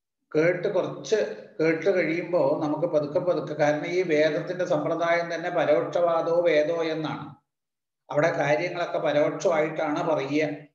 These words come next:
അത് വേദത്തിന്റെ സ്വഭാവമാണ്. നമുക്ക് പ്രത്യക്ഷമായിട്ട് പറഞ്ഞാൽ തന്നെ മനസ്സിലാവില്ല എന്നുള്ള നിലയ്ക്ക് പരോക്ഷമായിട്ടുള്ള കാര്യങ്ങൾ എങ്ങനെ ബോധിക്കാൻ കഴിയുക?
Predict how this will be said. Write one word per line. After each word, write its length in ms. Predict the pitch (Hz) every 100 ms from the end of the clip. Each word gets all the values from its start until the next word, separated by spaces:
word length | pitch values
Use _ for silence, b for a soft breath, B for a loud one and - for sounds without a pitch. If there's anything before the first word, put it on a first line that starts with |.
| _
അത് 100 | 156
വേദത്തിന്റെ 460 | 156 156 160 160 156
സ്വഭാവമാണ്. 600 | 156 147 147 147 147 - - _ _ _ -
നമുക്ക് 280 | 151 160 165
പ്രത്യക്ഷമായിട്ട് 760 | 160 147 160 175 180 175 175
പറഞ്ഞാൽ 440 | 175 160 156 170 165
തന്നെ 120 | 156
മനസ്സിലാവില്ല 680 | 170 147 147 165 160 156 165
എന്നുള്ള 220 | 160 160
നിലയ്ക്ക് 680 | 156 156 - 156 127 - - _ -
പരോക്ഷമായിട്ടുള്ള 800 | 139 147 160 175 165 165 165 160
കാര്യങ്ങൾ 420 | 156 151 165 160
എങ്ങനെ 240 | 156 156 160
ബോധിക്കാൻ 460 | 151 147 147 156
കഴിയുക? 520 | 156 147 147 147 -